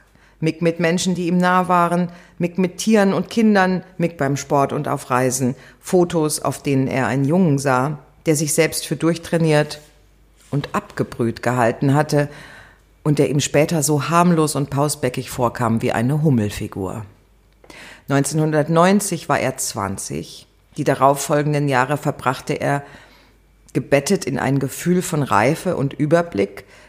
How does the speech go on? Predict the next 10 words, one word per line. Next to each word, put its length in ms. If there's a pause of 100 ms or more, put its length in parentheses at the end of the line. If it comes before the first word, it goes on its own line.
(100)
das 160
sich 120
mit 220
Anfang 340
dreißig 560
als 220
komplette 480
Fehleinschätzung 880
herausstellen 720
sollte. 440